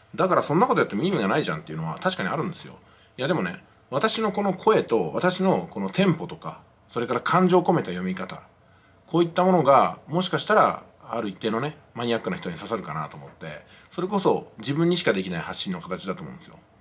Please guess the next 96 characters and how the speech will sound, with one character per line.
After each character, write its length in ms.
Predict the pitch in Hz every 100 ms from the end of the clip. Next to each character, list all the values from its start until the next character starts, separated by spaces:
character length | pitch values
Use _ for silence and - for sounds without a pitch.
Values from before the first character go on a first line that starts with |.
| _ _ _ _ _
書 80 | -
い 80 | 247
て 100 | 170
あ 40 |
る 60 | 127
文 220 | 113 143
章 180 | - 101
は 280 | 139 110 -
様 220 | - 120
々 180 | 104 85
だ 80 | 80
け 80 | 78
ど 80 |
も、 260 | 101 120 - -
読 160 | 101 123
み 140 | 170
方 180 | 175 160
と 80 | 95
か 140 | 87
伝 220 | 85 - 117
え 40 |
方 220 | 110 135
が、 280 | 123 110 - - _ _ _ _
私 280 | - 120 -
オ 80 | 104
リ 60 |
ジ 100 | 113
ナ 80 | 101
ル 100 | 76
独 180 | 76 -
特 180 | 104 90
で、 260 | 117 98 - -
他 240 | 139 190
の 120 | 196
人 280 | 185 208 180
の 140 | 156
読 180 | 104 120
む 100 | 120
よ 80 | 92
り 60 | 87
も 140 | 95
久 120 | -
保 60 | 139
さ 120 | 160
ん 60 | 131
の 80 |
が 60 | 80
し 80 | -
っ 40 |
か 100 | -
り 80 | 98
来 200 | - -
る 60 | 113
ん 80 |
だ 60 | 82
よ 80 | 73
ね、 120 | 85
み 140 | 82
た 100 | 80
い 20 | 80
な 80 |
の 120 | 82 85
を 20 |
ね、 80 | 110
探 260 | - 95 85
し 60 |
て 80 | 87
い 20 |
き 60 | -
た 120 | 85
い 60 | 73
な 60 |
と 140 | 71 -
思 80 |
う 40 | -
ん 20 |
で 60 | -
す 40 |
よ。 60 | - _ - - -
ま 100 | 196
さ 100 | 208
に 100 | 170
こ 100 | 113
れ 60 | 104
も 160 | 110 95
う 40 |
ず 180 | 95 131
っ 20 |
と 120 | 139
ゼ 100 | 131
ロ 80 | 123
で 60 | 92
も 120 | 82
ね、 220 | 87 95 _ _ _ _ _ -
あ 40 |
の、 200 | 101 101